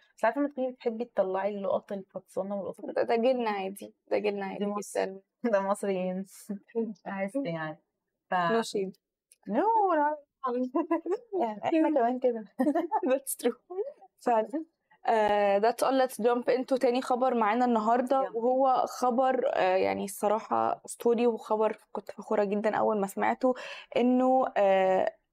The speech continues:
Speaker 2: Egypt rewrote history في ال World Championships بتاعة، آه، رفع الأثقال في كاتيجوري فئة ال-، آم، الشابات، يعني سيدات. آم، وكسبنا فيها حوالي،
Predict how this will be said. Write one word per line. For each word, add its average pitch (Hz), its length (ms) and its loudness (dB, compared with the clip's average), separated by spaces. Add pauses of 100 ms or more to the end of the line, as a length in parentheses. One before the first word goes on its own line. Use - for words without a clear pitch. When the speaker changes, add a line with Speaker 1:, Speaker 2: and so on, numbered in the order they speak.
(140)
Speaker 2:
Egypt 247 380 0
rewrote 240 420 4
history 240 400 0
في - 120 -6
ال 196 100 2
World 220 240 4
Championships 220 760 -4
بتاعة، 214 480 0 (220)
آه، 196 100 4
رفع 202 240 -2
الأثقال 226 600 0 (360)
في 240 240 2
كاتيجوري 233 560 0
فئة 247 320 0 (200)
ال-، 214 380 2
آم، 170 600 0 (140)
الشابات، 190 1040 -2
يعني 190 200 -4
سيدات. 190 600 0 (460)
آم، 196 580 4
وكسبنا 262 960 4
فيها 254 440 2
حوالي، 247 760 2